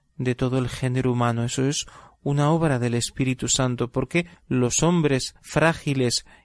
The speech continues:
y pecadores que formamos la Iglesia no podemos hacer esto, no tenemos la capacidad de realizar esta obra maravillosa de comunión de todo el género humano. No podemos con nuestras propias fuerzas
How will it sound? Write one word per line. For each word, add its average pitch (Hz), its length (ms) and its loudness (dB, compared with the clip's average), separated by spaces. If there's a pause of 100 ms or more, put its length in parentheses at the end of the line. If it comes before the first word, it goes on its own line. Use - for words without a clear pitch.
y 127 100 -2
pecadores 135 640 2
que - 140 -4
formamos 135 580 0
la 156 120 2
Iglesia 160 560 2 (440)
no 143 380 0
podemos 151 720 2 (320)
hacer 123 320 -2
esto, 135 320 0
no 123 140 -2
tenemos 143 500 0 (340)
la 131 200 2
capacidad 127 680 2 (320)
de 139 160 0
realizar 131 540 0
esta 139 280 0
obra 139 240 2
maravillosa 131 640 0
de 127 120 0
comunión 131 580 0
de 120 140 0
todo 123 220 -2
el 120 100 -2
género 127 380 -2
humano. 127 460 0 (520)
No 131 120 -2
podemos 139 380 2
con 151 140 -2
nuestras - 340 -2
propias 151 420 -2
fuerzas 160 520 0